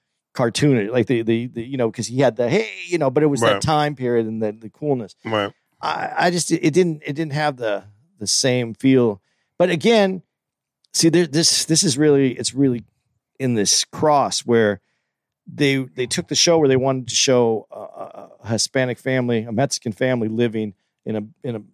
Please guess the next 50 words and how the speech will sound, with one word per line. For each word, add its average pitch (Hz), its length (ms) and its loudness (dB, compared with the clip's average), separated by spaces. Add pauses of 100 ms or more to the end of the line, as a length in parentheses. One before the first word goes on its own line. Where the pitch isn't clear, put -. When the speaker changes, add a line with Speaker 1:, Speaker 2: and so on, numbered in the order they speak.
(120)
Speaker 1:
you 180 100 -4
know, 127 80 2
he 135 140 0
was, 135 300 -2
he, 143 240 -6 (160)
he, 139 100 0 (200)
he 160 60 0
was 127 200 0
a 104 320 4 (640)
middle 143 220 2
management 127 500 -2
kind 107 180 -2
of 90 60 -8
guy 101 120 0
on 110 60 2
Speaker 2:
Right. 101 140 2
Speaker 1:
the 98 60 -10
show. 90 280 -4 (320)
And 170 100 0
so 190 100 4
he 165 140 4
had 170 120 4
a 151 40 -2
better 143 240 2
lifestyle 127 640 2
than, 95 320 -6 (420)
uh, 104 200 -2
probably 110 280 2
the, 101 100 -8 (200)
the, 101 440 -8 (560)
the, 104 280 0
the 101 120 -2
house 107 340 0
that 117 100 0
I 107 80 4
grew 98 200 -2
up - 120 -14
in. 98 160 -10 (320)
And 110 120 -4
then, 123 280 -2
you 120 120 -2
know, 113 140 2
just 113 200 -6
like 120 160 0
I 117 60 0
said, 117 260 0
is 98 100 -6
it 101 100 -10
black 139 280 -2
enough? 95 180 -6